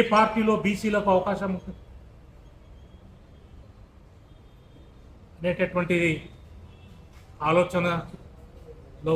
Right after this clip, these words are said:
ఉన్నాను. నాలుగైదు రోజుల తర్వాత స్పష్టమైన నిర్ణయంతో మళ్ళొకసారి మీ ముందుకు వస్తానని చెప్పి నేను తెలియజేస్తున్నాను. ఈ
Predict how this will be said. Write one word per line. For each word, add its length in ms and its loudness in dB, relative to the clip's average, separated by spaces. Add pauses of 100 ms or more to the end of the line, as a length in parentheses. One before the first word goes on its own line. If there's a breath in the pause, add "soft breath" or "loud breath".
ఉన్నాను. 320 2 (1120)
నాలుగైదు 380 4
రోజుల 280 0
తర్వాత 280 2 (1800)
స్పష్టమైన 640 0 (1160)
నిర్ణయంతో 520 4 (840)
మళ్ళొకసారి 580 2
మీ 140 4
ముందుకు 320 0 (960)
వస్తానని 520 4
చెప్పి 260 0 (1080)
నేను 260 -12
తెలియజేస్తున్నాను. 680 4 (2000)
ఈ 40 2